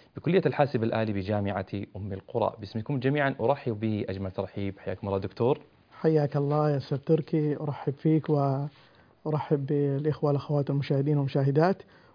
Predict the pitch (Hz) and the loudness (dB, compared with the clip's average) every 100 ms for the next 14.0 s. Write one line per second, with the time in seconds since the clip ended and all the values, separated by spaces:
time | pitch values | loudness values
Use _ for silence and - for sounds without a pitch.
0 | - 156 156 - 156 151 147 139 139 139 | 0 0 2 0 0 0 2 2 2 2
1 | 139 - 127 139 165 - - 104 - 95 | 0 -4 -6 -6 -10 -12 -4 -4 -4 -10
2 | - 90 - - - - - - - - | -8 -12 -12 -20 -20 -20 -20 -20 -12 -4
3 | 120 156 147 156 202 160 110 - 117 135 | 8 10 10 8 6 6 4 2 6 6
4 | 139 107 101 131 139 120 - - 107 120 | 4 4 4 4 4 0 -2 -2 2 2
5 | 110 98 104 101 98 107 135 - - - | 2 -4 -2 -2 0 -2 -2 -6 -18 0
6 | 165 185 147 151 156 156 - 160 - 127 | 4 4 2 2 2 2 0 0 2 0
7 | 131 131 - 107 110 98 139 120 113 - | 0 0 -6 -6 -6 -4 0 0 -2 -6
8 | 104 107 117 - 143 - - _ _ - | -4 -2 0 0 -4 -10 -20 _ _ -12
9 | 95 104 110 95 101 90 104 135 135 101 | -2 2 2 2 -4 -2 0 0 -2 -6
10 | 104 101 - 110 92 - 98 98 92 104 | -4 -4 -4 -6 -8 -6 -2 0 -2 -8
11 | 95 - 95 - - 95 87 85 - - | -10 -10 -12 -10 -8 -6 -6 -10 -14 -20
12 | - - - - - 156 - - 104 101 | -20 -20 -20 -12 0 0 0 -6 -4 -2
13 | 107 107 110 101 98 120 143 180 240 | 2 4 4 0 0 0 2 2 2